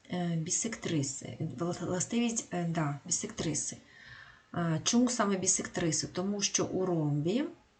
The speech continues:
діагональ є бісектрисою кута. Ось ми з вами, е, запишемо, що А С це бісектриса, бісектриса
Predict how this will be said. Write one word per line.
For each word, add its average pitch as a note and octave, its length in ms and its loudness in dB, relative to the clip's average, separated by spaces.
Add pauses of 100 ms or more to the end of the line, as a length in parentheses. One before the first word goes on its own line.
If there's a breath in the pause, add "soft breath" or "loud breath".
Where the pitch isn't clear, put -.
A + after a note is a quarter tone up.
(340)
діагональ E3 720 4
є G3+ 300 4
бісектрисою F#3 800 -2
кута. - 460 -4 (760 loud breath)
Ось A#3+ 220 4
ми G#3 100 2
з G3 80 -2
вами, G#3 420 2 (220)
е, F3+ 420 2
запишемо, E3+ 720 6
що - 400 4
А C4+ 340 2
С E3 680 0 (480)
це - 260 -2
бісектриса, G3 1500 0 (260)
бісектриса F#3 1700 -2